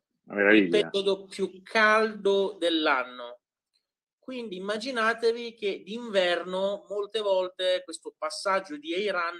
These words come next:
Speaker 2: viene chiuso perché praticamente è pieno di neve e nessuno riesce a passare per giorni. Eh,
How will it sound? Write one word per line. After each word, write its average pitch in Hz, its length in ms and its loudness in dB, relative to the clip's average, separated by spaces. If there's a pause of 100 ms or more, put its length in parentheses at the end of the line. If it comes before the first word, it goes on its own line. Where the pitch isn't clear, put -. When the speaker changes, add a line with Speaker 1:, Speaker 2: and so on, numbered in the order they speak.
(120)
Speaker 2:
viene 165 260 -6
chiuso 147 560 -8
perché 127 500 -2
praticamente 147 640 -6
è - 40 -14
pieno 160 300 -4
di 196 140 -10
neve 127 500 -2
e 147 100 -10
nessuno 156 360 -8
riesce 143 260 -4
a - 100 -6
passare 147 480 -2
per 131 220 -6
giorni. - 420 -8 (880)
Eh, 165 800 0